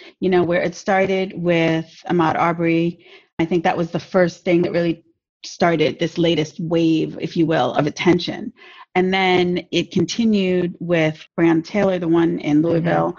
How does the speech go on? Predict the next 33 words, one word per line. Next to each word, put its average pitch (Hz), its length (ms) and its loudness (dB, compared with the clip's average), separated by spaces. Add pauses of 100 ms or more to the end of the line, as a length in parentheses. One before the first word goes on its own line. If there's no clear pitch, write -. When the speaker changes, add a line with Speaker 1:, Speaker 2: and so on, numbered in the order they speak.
(400)
Speaker 1:
and 180 720 0 (100)
obviously 185 380 0
ending 185 240 2
with 175 100 -2
George 170 220 -4
Floyd, 240 340 0
which 175 460 -2
has 175 300 0
just - 480 -2 (500)
gathered 190 280 0
so 247 100 -4
much 247 160 -2
attention, 190 340 0
galvanized 175 540 0
so 165 60 -2
many 165 140 0
people. - 460 -4 (400)
I 208 100 0
feel 262 240 -2
like 208 200 0
when 190 140 0
those 254 280 2
things 220 300 -2
happen 175 580 -2 (100)
at - 300 -2
first, - 500 -2 (400)
you 190 240 0
see 254 320 -2
them, 185 540 2
you 175 120 -2
see 214 340 0
the 185 120 0
videos, 170 680 2